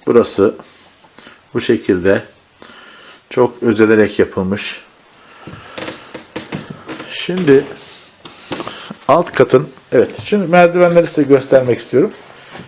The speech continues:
İçeriden merdivenler bu şekilde. İçeriden, yani biraz önce gösterdim, yukarıdan çeki-, çekiyorum size merdivenleri. Hiçbir sıkıntısı yok.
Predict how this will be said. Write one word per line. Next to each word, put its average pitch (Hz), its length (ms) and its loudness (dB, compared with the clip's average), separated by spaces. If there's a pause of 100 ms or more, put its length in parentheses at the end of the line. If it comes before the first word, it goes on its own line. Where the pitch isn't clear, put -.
(160)
İçeriden 170 600 4
merdivenler 123 800 4
bu 196 40 0
şekilde. 139 560 0 (720)
İçeriden, 139 520 4 (680)
yani 117 180 0
biraz 127 220 4
önce 127 180 -2
gösterdim, 147 460 0
yukarıdan 147 680 2
çeki-, - 440 -8
çekiyorum 101 480 -6
size 175 300 -4 (480)
merdivenleri. 120 880 0 (840)
Hiçbir 151 340 -4
sıkıntısı - 640 -6
yok. 120 220 2